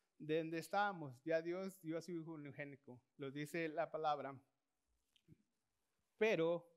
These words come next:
aquí la enseñanza nos sigue diciendo que para obtener todo eso debemos de sanar nuestro corazón, de buscar la oración,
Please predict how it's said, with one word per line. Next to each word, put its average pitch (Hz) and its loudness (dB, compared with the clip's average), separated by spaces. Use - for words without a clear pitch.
aquí 170 -4
la 165 4
enseñanza 165 -2
nos 143 -10
sigue 160 -4
diciendo 147 -6
que 165 0
para 139 2
obtener 160 0
todo 185 -2
eso 175 0
debemos 151 -6
de 143 -2
sanar 143 -4
nuestro 147 -6
corazón, 147 -4
de 147 -2
buscar 143 0
la 135 -2
oración, 143 -4